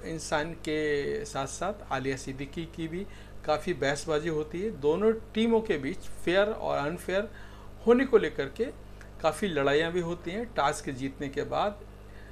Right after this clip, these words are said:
टीम ए से बेबिका धुर्वे बगावत पर उतर आती हैं, काम करने से मना कर देती हैं। साथ ही वो कैमरे पर जा जाकर बिग बॉस के साथ, बिग बॉस के, बिग बॉस से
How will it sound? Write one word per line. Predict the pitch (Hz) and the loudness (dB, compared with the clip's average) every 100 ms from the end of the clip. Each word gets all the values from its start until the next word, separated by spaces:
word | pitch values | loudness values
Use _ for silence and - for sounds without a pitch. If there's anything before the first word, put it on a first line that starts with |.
| - - - | -14 -8 2
टीम | 240 247 240 | 2 2 6
ए | 190 226 | 8 8
से | - 226 247 147 | 6 2 2 -2
बेबिका | 147 151 147 151 143 135 | 0 0 0 2 2 0
धुर्वे | 127 147 160 165 208 - 139 | -2 -4 -2 -2 -2 -6 -4
बगावत | 131 131 143 160 - - - - - | -2 0 0 0 -2 -8 -16 -16 -2
पर | 151 151 | 0 2
उतर | - 139 151 170 | -2 -6 -2 2
आती | 160 151 170 | 2 0 -6
हैं, | 180 277 - | -6 -8 -8
काम | - 165 143 | 0 0 0
करने | 135 135 135 | -4 -4 -4
से | 143 | -6
मना | 117 131 156 | -6 -4 -2
कर | 170 | -2
देती | 165 165 175 | -4 -6 -8
हैं। | 180 196 - - - - - | -8 -10 -14 -14 -14 -14 -10
साथ | - 220 254 | 6 8 8
ही | 269 | 4
वो | 220 196 208 - - - | 6 6 6 2 -10 4
कैमरे | 160 170 165 | 4 6 2
पर | 160 151 | 2 2
जा | 135 143 | 2 2
जाकर | 139 135 143 208 | 2 0 0 -2
बिग | 147 135 131 | 0 -4 2
बॉस | 143 143 | 2 2
के | - 139 | -2 -6
साथ, | - - - - - 143 139 131 - - | -6 -12 -14 -14 -2 4 4 2 -8 -8
बिग | 143 170 - | -6 -4 0
बॉस | 170 165 | 2 2
के, | - 160 156 - - - - - | 0 0 0 -2 -10 -14 -4 2
बिग | 180 | 8
बॉस | 208 233 | 10 10
से | - | 8